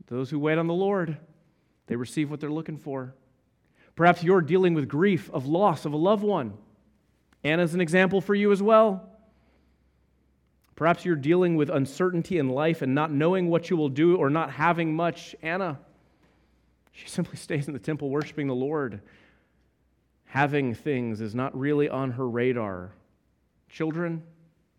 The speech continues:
she serves the Lord day and night, and she is able to thank God and speak about him to all who are looking forward to the redemption of Jerusalem.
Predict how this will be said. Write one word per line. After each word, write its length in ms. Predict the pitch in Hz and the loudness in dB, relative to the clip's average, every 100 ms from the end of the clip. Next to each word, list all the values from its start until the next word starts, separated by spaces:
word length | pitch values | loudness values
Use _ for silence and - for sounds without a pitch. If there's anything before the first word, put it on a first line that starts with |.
| _ _ _ _ _ _ _ _ _ | _ _ _ _ _ _ _ _ _
she 160 | - 127 | -12 -10
serves 380 | - 143 139 | -4 -4 -4
the 80 | 143 | -4
Lord 560 | 151 156 139 113 98 - | -2 0 0 0 -4 -4
day 180 | 127 139 | 0 0
and 140 | 139 | 0
night, 300 | 139 120 - | -2 -2 -2
and 140 | 113 | -6
she 220 | 110 143 170 | -6 -4 -2
is 140 | 175 | 0
able 320 | 196 196 156 | 0 2 -2
to 420 | - 117 98 101 104 - _ - - | -4 -6 -6 -6 -12 -20 _ -20 -4
thank 420 | 143 156 160 - - 120 | -2 0 -4 -12 -20 -8
God 640 | 123 117 90 80 76 101 - _ _ _ _ _ - | -6 -4 -6 -12 -18 -20 -20 _ _ _ _ _ -10
and 160 | 117 | -8
speak 440 | - - - 185 185 | -8 -12 -6 -2 0
about 300 | 170 165 170 | 2 0 0
him 360 | 139 117 107 - - - | -4 -4 -6 -10 -18 -6
to 160 | 139 - | -4 -2
all 320 | 135 143 139 | 0 0 0
who 120 | 127 | -4
are 80 | 113 | -6
looking 300 | 104 104 104 | -6 -8 -12
forward 500 | - 135 127 123 123 - - | -10 -6 -4 -4 -6 -12 -14
to 100 | 123 | -8
the 60 | 104 | -6
redemption 600 | 90 117 117 - 127 - | -4 -2 -4 -4 -8 -6
of 340 | 110 110 101 | -6 -6 -8
Jerusalem. 760 | 110 107 104 98 110 101 98 | -8 -6 -6 -8 -10 -10 -10